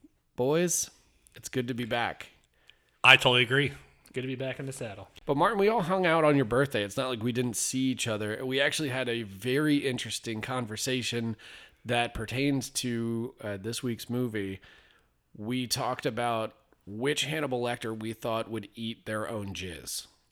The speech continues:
Speaker 1: And
Speaker 2: <laughs> You're right.
Speaker 1: Why?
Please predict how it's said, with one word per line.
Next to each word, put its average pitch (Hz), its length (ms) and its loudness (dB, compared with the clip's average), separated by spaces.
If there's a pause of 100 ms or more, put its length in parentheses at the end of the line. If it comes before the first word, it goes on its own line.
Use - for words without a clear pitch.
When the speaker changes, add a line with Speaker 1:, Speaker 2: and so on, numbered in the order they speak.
(280)
Speaker 1:
And 120 640 0 (360)
Speaker 2:
<laughs> - 400 6
You're 220 140 0
right. 214 720 10 (540)
Speaker 1:
Why? 151 420 8